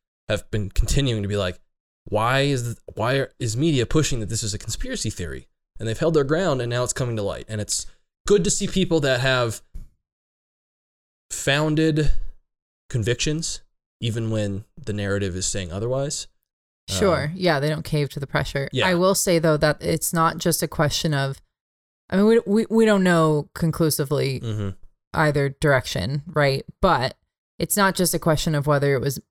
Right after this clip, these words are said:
Speaker 2: man-made.
Speaker 1: Right.
Speaker 2: It's a question of whether there was an accident
Speaker 1: Right.
Speaker 2: at this lab and it leaked out.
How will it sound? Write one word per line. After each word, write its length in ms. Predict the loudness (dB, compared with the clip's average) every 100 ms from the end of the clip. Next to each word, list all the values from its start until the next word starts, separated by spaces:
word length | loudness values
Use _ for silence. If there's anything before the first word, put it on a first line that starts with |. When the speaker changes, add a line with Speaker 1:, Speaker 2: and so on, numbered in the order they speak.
| _
Speaker 2:
man-made. 1080 | -2 0 2 2 0 0 0 -2 -2 -2 -4 -12 -8
Speaker 1:
Right. 220 | -4 -4 -6 _ -4
Speaker 2:
It's 180 | 0
a 60 | 2
question 400 | 2 2 2 2
of 180 | 2 2
whether 340 | 2 4 2
there 160 | 2 2
was 300 | 2 0 -2 -8 _ -2
an 120 | 2
accident 680 | 4 2 0 -2 0 -2 -4 -10 _ _ _
Speaker 1:
Right. 240 | -4 -4 -6 -2
Speaker 2:
at 220 | -2 2
this 200 | 2 2
lab 460 | 0 0 0 -2 -6 -4
and 180 | 0 0
it 160 | -2 -8 -4
leaked 340 | -2 -2 -4 0
out. 240 | -2 -2